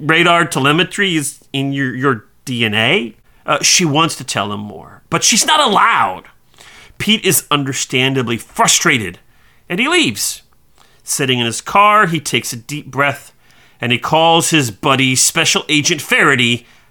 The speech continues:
from the F B I. He asks Faraday to do a thorough background check on one Major Samantha Carter. Later, when he gets the report back,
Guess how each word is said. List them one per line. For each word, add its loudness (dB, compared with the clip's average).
from 0
the 4
F -2
B 2
I. 2
He 2
asks 0
Faraday 2
to -2
do 0
a 2
thorough 4
background 0
check 0
on 4
one 2
Major 0
Samantha 0
Carter. 2
Later, -4
when -4
he -2
gets -4
the -6
report -4
back, 0